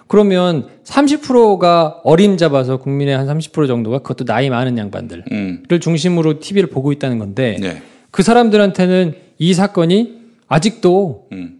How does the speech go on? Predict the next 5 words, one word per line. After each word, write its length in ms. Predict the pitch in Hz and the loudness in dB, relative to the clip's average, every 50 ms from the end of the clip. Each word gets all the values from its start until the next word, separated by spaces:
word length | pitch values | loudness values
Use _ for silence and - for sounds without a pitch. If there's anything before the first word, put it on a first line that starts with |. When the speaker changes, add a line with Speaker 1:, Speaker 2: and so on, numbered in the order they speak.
| _ - | _ -6
Speaker 1:
그냥, 420 | - 170 185 185 180 170 156 156 | -2 0 0 0 0 -2 -4 -6
아, 320 | 151 127 131 127 117 110 113 - | -4 -2 -2 -2 -2 -4 -10 -8
감금으로 1040 | - - 151 170 165 190 208 208 202 196 180 175 165 160 170 170 165 147 131 135 - | -2 -2 0 2 2 4 4 4 4 2 0 0 0 0 2 2 2 0 -2 -6 -6
왜 540 | - 123 131 131 127 131 135 123 110 110 - _ _ _ _ _ - | -4 -2 -2 -2 -2 -2 -4 -4 -6 -10 -16 _ _ _ _ _ -18
Speaker 2:
음. 220 | 98 95 87 82 | -16 -16 -16 -16